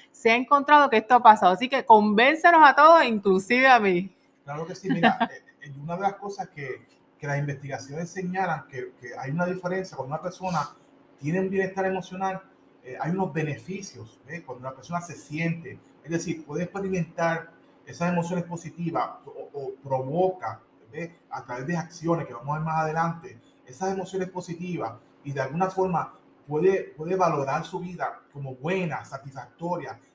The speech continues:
Speaker 2: y vale la pena vivirla a pesar de las circunstancias negativas que le tocó vivir,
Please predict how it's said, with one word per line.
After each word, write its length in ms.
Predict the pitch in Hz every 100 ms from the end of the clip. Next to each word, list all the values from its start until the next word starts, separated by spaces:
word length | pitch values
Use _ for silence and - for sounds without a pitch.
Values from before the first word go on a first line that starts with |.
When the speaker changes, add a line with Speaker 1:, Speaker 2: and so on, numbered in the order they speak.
| -
Speaker 2:
y 80 | 143
vale 180 | 143
la 160 | 175 185
pena 220 | 185 185
vivirla 520 | 175 180 196 165 127 - _
a 160 | - 160
pesar 440 | 156 - 160 185
de 100 | 196
las 120 | 196 196
circunstancias 800 | 170 151 131 - 165 190 185 175
negativas 640 | 156 135 - 190 196 139
que 80 | 131
le 60 |
tocó 320 | 127 127 165 190
vivir, 440 | 202 214 190 -